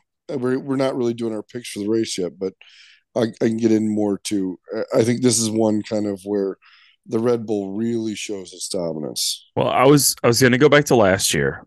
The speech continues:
Speaker 2: Um, do you know who won this race last year?
Speaker 1: Uh, was this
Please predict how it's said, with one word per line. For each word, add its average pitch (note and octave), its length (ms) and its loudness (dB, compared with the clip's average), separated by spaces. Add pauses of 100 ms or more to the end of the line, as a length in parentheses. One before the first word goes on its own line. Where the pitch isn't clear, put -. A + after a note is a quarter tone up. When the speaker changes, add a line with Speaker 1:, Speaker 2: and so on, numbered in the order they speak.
(120)
Speaker 2:
Um, D#2+ 400 0 (560)
do G#2 80 0
you G#2+ 80 6
know B2+ 100 6
who B2+ 140 6
won A2 200 4
this F2 200 -2
race C#2 220 -4
last B1+ 260 -6
year? - 260 -6 (1500)
Speaker 1:
Uh, G#2 600 0 (1800)
was A2 240 -4
this - 420 -4